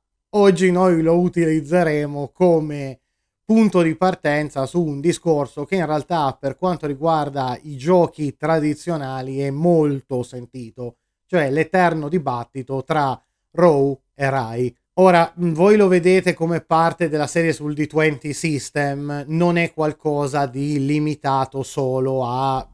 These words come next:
Pathfinder o D and D tre punto X. Qualunque gioco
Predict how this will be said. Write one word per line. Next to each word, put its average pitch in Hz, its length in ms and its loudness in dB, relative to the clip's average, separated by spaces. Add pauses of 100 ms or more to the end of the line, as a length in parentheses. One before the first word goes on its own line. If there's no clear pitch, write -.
(220)
Pathfinder 139 720 0
o 127 80 -4
D 131 140 -6
and 131 80 -4
D 131 160 -6
tre 123 200 -10
punto 123 300 -8
X. 127 560 -6 (240)
Qualunque 147 1200 -2 (380)
gioco 151 840 2